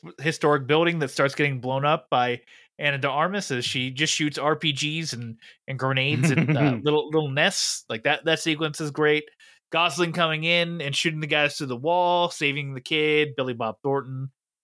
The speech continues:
Speaker 1: And then, uh, you know, shit happens and we get to our final showdown between Gosling and Evans.
Speaker 2: Uh, in a hedge maze for some reason.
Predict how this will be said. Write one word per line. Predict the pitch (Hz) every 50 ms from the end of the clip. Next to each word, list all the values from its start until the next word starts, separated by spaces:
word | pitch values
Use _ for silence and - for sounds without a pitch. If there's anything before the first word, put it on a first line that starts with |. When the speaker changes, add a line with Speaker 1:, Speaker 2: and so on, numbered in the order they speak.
| _ _ _ _ 139
Speaker 1:
And | 151 165
then, | 175 175 175 175 175
uh, | 170 170 170 165 165 165 147 - _ _ _ _ _ _ _ _ _ _ _ _ _ _ _ _ _ _ _ _ _ _ _ - - _ -
you | 202
know, | 190 170 165 165 160 - _ _ _ -
shit | - - 220 196
happens | 165 185 190 190 185 - 196 185 175 139
and | 170 170
we | 170
get | 160 175 175 175
to | - 175
our | 170 165 156
final | - 180 185 196 196 202
showdown | 196 - - 190 190 170 160 147 139 135
between | 139 - - 160 147 143 139
Gosling | 135 139 139 151 143 143 160 156 156
and | 151
Evans. | 151 151 127 107 98 98 - - - - _ _ _ _ _ _ _ _ _ _ _ _ _ _ _ _ _ _ _ _ _ _ _ _ _
Speaker 2:
Uh, | - 120 113 113 113 113 113 - - _
in | 156 151 143
a |
hedge | 117 - - 156 185 220 202 147 -
maze | 117 113 104 98 101 101 95 92 90 -
for | - - - 110 104
some | - - 117 107 104 101
reason. | 101 101 101 98 95 95 92 92 90